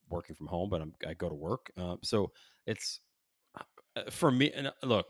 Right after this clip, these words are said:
it's, this is, uh, this is my experience. This is an, I'm not, I'm not casting this out for everybody's fucking experience. So, um, you know, some people out of work and they're struggling, and,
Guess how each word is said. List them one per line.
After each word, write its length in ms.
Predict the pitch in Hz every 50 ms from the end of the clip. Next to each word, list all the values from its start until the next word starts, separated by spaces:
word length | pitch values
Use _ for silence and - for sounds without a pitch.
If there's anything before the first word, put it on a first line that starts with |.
| - -
it's, 140 | 120 113 -
this 220 | - 135 147 - 160
is, 120 | 135 113 -
uh, 80 | - - -
this 180 | - 139 147 131
is 120 | 117 104
my 260 | 101 98 101 104 101 95
experience. 400 | 87 - - - 85 80 76 -
This 120 | 95 98
is 60 | 107 110
an, 100 | 104 101
I'm 360 | 101 - - 107 104 98 104
not, 200 | 110 107 107 - _ _ _ _ -
I'm 100 | 98 95
not 220 | 92 92 87 90 _ _ _ _ _ _ _ - - -
casting 400 | - 117 104 98 90 - 98 92
this 160 | 82 - 95
out 220 | 85 87 87 -
for 140 | - 87 85
everybody's 340 | 85 80 80 80 80 78 -
fucking 260 | - 78 78 - 76
experience. 400 | 73 - - - - 73 80 - -
So, 220 | - 82 78 78 _ _ - - - - _ _ _ _ -
um, 200 | 87 80 82 -
you 60 | 80
know, 140 | 80 82 80
some 180 | 78 - 95 80
people 220 | 98 90 87 90
out 60 | 85
of 80 | 82 80
work 240 | 90 95 110 - 104
and 80 | 92
they're 60 | 85 78
struggling, 500 | - - 90 95 98 110 117 120 110 95
and, 200 | 85 80 80